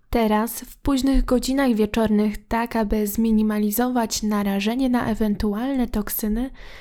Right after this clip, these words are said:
zamierzano przystąpić do działania. Wybudowano specjalny namiot, tak aby sekcja miała miejsce na zewnątrz,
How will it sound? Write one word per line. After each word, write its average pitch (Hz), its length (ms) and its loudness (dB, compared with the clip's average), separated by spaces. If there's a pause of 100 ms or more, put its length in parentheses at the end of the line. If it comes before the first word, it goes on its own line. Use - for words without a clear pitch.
(140)
zamierzano 294 540 2
przystąpić 247 920 -2
do 202 140 2
działania. 196 600 -2 (420)
Wybudowano 269 600 2
specjalny 247 920 2
namiot, 208 760 2
tak 196 340 -4
aby 202 420 -4
sekcja 226 500 -6
miała 208 260 0
miejsce 214 400 -2
na 208 140 0
zewnątrz, 208 680 -2